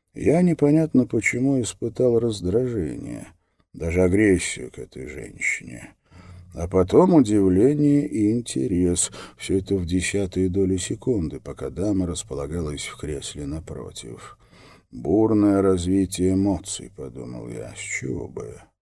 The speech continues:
И тут, словно в ответ на мой вопрос, у меня невыносимо заныл живот, словно там появилась огромная чёрная дыра,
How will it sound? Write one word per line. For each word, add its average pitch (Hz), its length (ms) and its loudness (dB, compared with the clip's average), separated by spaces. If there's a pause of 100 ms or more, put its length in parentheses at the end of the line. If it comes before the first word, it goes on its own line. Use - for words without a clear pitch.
(540)
И 82 120 -2
тут, 175 340 0
словно 101 500 0
в 98 80 2
ответ 104 540 -2
на 80 180 -6
мой 98 240 0
вопрос, 92 720 -4 (300)
у 78 100 -8
меня 120 300 4
невыносимо 123 880 2
заныл 104 540 0
живот, 98 720 -2
словно 85 540 -6
там 92 340 -4
появилась 87 640 -2
огромная 90 840 -2
чёрная 85 680 -2
дыра, 76 760 -6